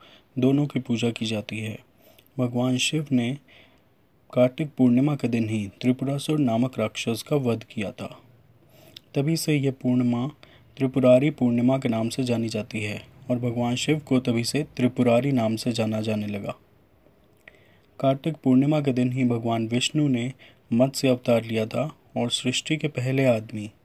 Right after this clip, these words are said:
मनु को महाप्रलय से बचाया था। भगवान विष्णु ने भगवान शिव को कार्तिक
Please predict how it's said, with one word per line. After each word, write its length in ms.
मनु 340
को 280
महाप्रलय 640
से 140
बचाया 360
था। 160
भगवान 360
विष्णु 360
ने 220
भगवान 400
शिव 280
को 200
कार्तिक 440